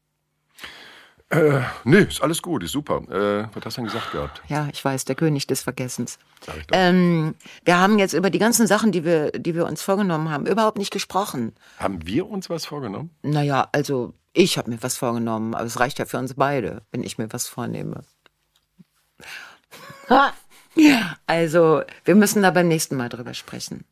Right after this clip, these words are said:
Speaker 1: Ist okay.
Speaker 2: Okay.
Speaker 1: Kleiner Tipp jetzt vielleicht schon,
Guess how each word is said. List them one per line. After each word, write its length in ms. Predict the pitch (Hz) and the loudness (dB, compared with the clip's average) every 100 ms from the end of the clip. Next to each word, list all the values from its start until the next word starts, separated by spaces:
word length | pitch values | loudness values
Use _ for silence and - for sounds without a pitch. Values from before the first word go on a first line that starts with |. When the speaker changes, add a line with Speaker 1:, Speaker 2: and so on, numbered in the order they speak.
| - | -12
Speaker 1:
Ist 120 | - | -8
okay. 360 | 117 - 95 196 | -6 0 0 0
Speaker 2:
Okay. 420 | 175 - 208 202 _ - | -6 -6 -8 -8 _ -12
Speaker 1:
Kleiner 320 | - 98 110 | 0 2 2
Tipp 240 | - 143 - | 2 2 2
jetzt 160 | 165 | 0
vielleicht 280 | - 147 143 | 0 0 0
schon, 200 | 165 170 | -2 -4